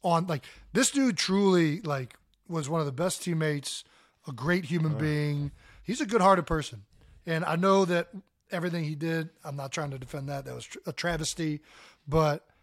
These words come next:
Speaker 1: man, he came back in more ways than just on the field. And, uh, he was a very,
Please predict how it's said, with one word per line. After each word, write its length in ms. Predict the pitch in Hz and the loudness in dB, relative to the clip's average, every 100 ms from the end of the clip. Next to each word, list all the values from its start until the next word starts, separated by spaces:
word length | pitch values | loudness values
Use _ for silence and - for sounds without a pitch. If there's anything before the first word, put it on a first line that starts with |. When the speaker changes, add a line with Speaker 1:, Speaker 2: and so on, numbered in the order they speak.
| _ _ - | _ _ -4
Speaker 1:
man, 300 | 165 151 147 | -2 -2 -2
he 100 | 151 | -4
came 240 | 196 240 185 | 4 4 6
back 240 | 190 175 | 6 4
in 80 | 165 | 2
more 160 | 165 156 | 2 2
ways 300 | 160 151 147 | 2 0 -2
than 100 | 135 | -4
just 180 | 135 | -2
on 140 | 151 131 | -2 -2
the 80 | 127 | -6
field. 360 | 143 156 170 - - - _ - | -6 -8 -10 -16 -20 -20 _ -6
And, 340 | 147 143 135 | -2 -2 -2
uh, 360 | 139 135 131 - _ _ _ _ | -2 -2 -4 -8 _ _ _ _
he 140 | 147 | -2
was 140 | 170 143 | -2 -2
a 40 | |
very, 480 | 127 165 156 135 | 0 2 2 0